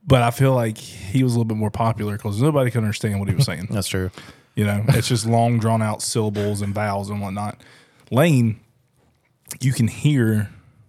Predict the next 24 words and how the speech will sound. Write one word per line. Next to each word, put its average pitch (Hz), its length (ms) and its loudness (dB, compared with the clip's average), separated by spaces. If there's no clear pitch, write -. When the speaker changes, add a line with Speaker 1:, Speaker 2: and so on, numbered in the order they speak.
Speaker 1:
the 113 180 -2
pain 117 420 4
or 127 200 2
the 117 100 2
happiness 113 600 0
potentially 107 680 -4
Speaker 2:
Mm-hmm. 104 260 0
Speaker 1:
in 123 160 6
his 107 280 2
voice. 107 500 -2
Um, 98 420 0
I 117 160 2
rank 117 300 0
him, 117 460 2
s-, - 260 -8
you 117 160 -2
know, 107 140 0
in 101 60 -2
the 113 60 -2
same 120 340 0
ballpark 113 480 0
as 104 100 -8
Chester 117 300 0
Bennington. 107 460 -2